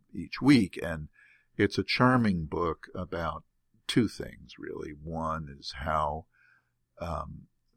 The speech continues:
the relation between Mister Gilbert and his lab has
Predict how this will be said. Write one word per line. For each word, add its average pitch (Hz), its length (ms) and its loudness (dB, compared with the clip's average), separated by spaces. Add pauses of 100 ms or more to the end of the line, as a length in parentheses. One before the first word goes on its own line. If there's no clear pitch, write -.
(680)
the - 80 2
relation 80 720 -2
between - 400 -8
Mister 71 260 -12
Gilbert 85 640 -2
and 73 200 -10
his - 200 -12
lab 73 520 -2 (220)
has - 220 -12